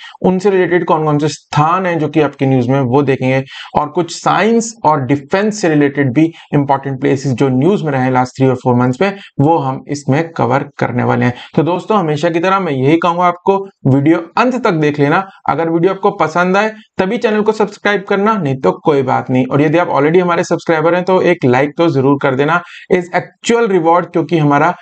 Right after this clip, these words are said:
वही होता है इतनी आपके साथ मेहनत करने का। तो आइए दोस्तों, शुरू करते हैं हम आज का ये वीडियो, जिसमें कि हम प्रीलिम जैसी सीरीज, जो कि हमारी फ्लैगशिप सीरीज है, हम सबसे इंपॉर्टेंट सीरीज है हमारे लिए करंट अफेयर्स की,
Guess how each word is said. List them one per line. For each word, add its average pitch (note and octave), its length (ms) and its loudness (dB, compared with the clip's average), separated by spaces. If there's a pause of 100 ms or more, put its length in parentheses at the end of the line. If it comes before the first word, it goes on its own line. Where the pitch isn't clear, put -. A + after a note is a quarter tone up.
(180)
वही D#3 300 4
होता D3+ 300 0
है D3 100 0
इतनी C#3+ 220 0
आपके C3+ 260 -2
साथ C#3 280 0
मेहनत A#2 340 0 (100)
करने A2+ 220 0
का। B2 180 0 (300)
तो - 160 0
आइए G3+ 220 -2
दोस्तों, G#3+ 240 0
शुरू G#3 280 0
करते G3+ 260 0
हैं G#3 60 0
हम G#3 140 -4
आज D#3 280 0
का F#3 140 -2
ये E3 220 0
वीडियो, E3+ 420 2
जिसमें E3+ 280 -6
कि D3 80 -2
हम E3+ 180 0 (140)
प्रीलिम A#3+ 360 0
जैसी G3 260 -2
सीरीज, D#3+ 280 0
जो D#3+ 120 0
कि D#3+ 100 -2
हमारी D3+ 260 0
फ्लैगशिप F3 520 -2
सीरीज E3 300 0
है, E3+ 220 4
हम D#3 160 -2 (680)
सबसे G3+ 380 0
इंपॉर्टेंट F#3+ 500 0
सीरीज D#3 240 2
है D#3 60 2
हमारे C#3 300 2
लिए D3 160 2 (380)
करंट F#3 260 -2
अफेयर्स C#3+ 320 -2
की, E3+ 260 0